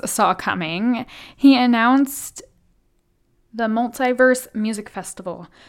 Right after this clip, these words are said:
which was supposed to be a one-day festival in Oakland, California, featuring a self-curated lineup. He eventually had to change the name,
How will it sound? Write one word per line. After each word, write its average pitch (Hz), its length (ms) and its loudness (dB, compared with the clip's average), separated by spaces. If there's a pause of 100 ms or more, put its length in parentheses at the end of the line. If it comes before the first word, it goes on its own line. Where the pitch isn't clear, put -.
(200)
which 226 340 -4
was 208 460 -2 (100)
supposed 311 500 0
to 330 60 0
be 254 440 2
a 214 240 0
one-day 214 640 2
festival 185 500 -2
in 170 360 -10
Oakland, 220 480 -4
California, 311 720 0
featuring 233 520 -4
a 220 220 -6
self-curated 202 1120 -2
lineup. 220 480 -2 (720)
He 277 240 2
eventually 330 720 0
had 302 240 -8
to 262 80 -10
change 254 480 2
the 220 140 -4
name, 208 760 -2